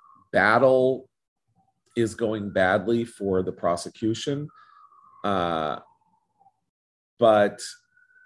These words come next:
you know, this is why, again, we have juries.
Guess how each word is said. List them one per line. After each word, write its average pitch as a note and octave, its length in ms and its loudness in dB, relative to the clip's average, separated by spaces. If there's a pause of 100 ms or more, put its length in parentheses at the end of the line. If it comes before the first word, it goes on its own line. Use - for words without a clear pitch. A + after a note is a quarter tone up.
(160)
you C3 100 2
know, A#2 140 2
this C3+ 240 -2
is C3 120 -6
why, A#2+ 280 2
again, C#3 480 -2
we A#2 120 -4
have A2+ 180 -4
juries. C3 400 0